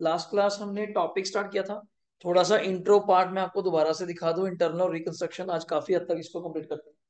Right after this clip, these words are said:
एक दो क्वेश्चन बनवा के देख लेंगे आपसे, ठीक है, आप वहीं पे बना के देख लीजिए।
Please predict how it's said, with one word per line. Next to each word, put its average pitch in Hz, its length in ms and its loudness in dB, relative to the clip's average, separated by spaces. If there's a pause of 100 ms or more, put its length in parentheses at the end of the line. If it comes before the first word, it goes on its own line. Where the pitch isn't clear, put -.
(380)
एक 190 240 6
दो 220 80 4
क्वेश्चन 220 320 0
बनवा 180 320 0
के 170 120 -2
देख 190 160 0
लेंगे 190 220 -4
आपसे, 196 260 -4
ठीक - 280 -14
है, 180 60 -2
आप 165 60 -4
वहीं 160 180 -4
पे 165 80 -6
बना 165 180 -4
के 165 60 -6
देख 170 160 -6
लीजिए। 180 180 -4